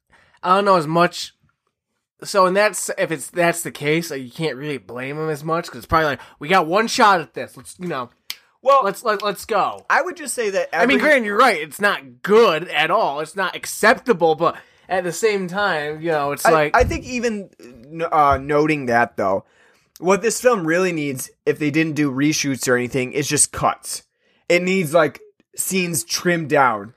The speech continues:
Speaker 2: Every scene needs to be trimmed down, like, two minutes. Because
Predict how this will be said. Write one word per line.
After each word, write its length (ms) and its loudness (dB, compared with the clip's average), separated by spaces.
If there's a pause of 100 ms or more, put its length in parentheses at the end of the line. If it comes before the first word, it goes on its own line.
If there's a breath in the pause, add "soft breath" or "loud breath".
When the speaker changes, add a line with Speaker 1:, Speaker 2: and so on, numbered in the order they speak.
(200)
Speaker 2:
Every 280 4
scene 300 -6
needs 200 -4
to 60 -6
be 100 -4
trimmed 320 -2
down, 320 2
like, 320 -4
two 220 -4
minutes. 500 -10 (300 soft breath)
Because 340 0